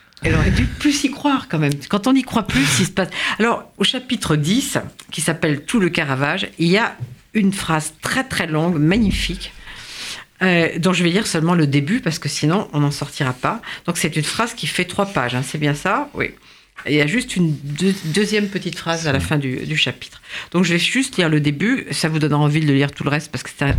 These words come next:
chapitre magnifique d'un livre très beau. C'est le monde entier, ce sont des poires, des figues,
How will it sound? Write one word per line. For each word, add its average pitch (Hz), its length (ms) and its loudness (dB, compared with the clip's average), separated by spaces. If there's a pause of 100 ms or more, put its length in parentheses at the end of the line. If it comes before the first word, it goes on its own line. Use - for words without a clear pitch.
chapitre - 360 -2
magnifique 202 520 2
d'un 160 100 2
livre 139 160 2
très 202 160 0
beau. 143 240 2 (920)
C'est - 200 2
le 185 100 4
monde 180 240 4
entier, 165 560 0
ce - 220 -2
sont 165 180 2
des 143 100 2
poires, 175 460 0
des 151 140 0
figues, 151 340 -2